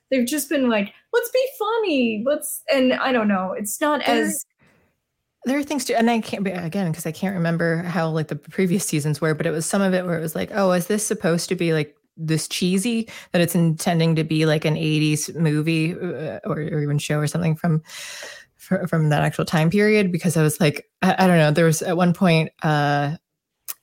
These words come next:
Speaker 2: <sighs> the, some of the things were, like, really obvious lines were like, "Oh, we need, there's only one person." They were already talking about the character Eddie and, like, but then at the end it's like, "There's only one person who, who will actually know what happened." And then there's, like, dramatic pause.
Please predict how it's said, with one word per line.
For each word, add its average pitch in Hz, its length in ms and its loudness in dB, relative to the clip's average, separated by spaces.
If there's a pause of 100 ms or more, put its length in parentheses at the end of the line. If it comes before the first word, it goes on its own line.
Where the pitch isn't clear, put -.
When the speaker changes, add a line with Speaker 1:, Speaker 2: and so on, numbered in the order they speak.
(100)
Speaker 2:
<sighs> - 240 -8
the, 190 200 2
some 202 160 4
of 196 80 6
the 190 60 6
things 185 220 2
were, 180 80 4
like, 151 160 4
really 165 160 4
obvious 156 600 0
lines 151 360 2
were 156 60 0
like, 147 200 -2
"Oh, 170 100 2
we 156 100 2
need, 160 240 2
there's 160 120 0
only 170 180 2
one 156 260 4
person." 156 500 -2
They 160 100 4
were 156 80 6
already 180 200 4
talking 160 320 0
about 160 180 -2
the - 60 -20
character 151 360 -4
Eddie 147 280 0
and, 143 100 0
like, 147 200 -4 (380)
but 160 120 0
then 151 160 4
at 151 80 4
the 160 80 4
end 151 80 4
it's 143 80 2
like, 147 80 0
"There's 156 160 2
only 160 180 4
one 147 300 2
person 151 500 -2
who, 151 480 0
who 165 80 2
will 151 160 2
actually 156 360 0
know 151 240 4
what 151 100 0
happened." 147 500 0 (460)
And 180 140 4
then 151 100 4
there's, 147 180 2
like, 156 120 2 (120)
dramatic 147 560 2 (340)
pause. 147 480 0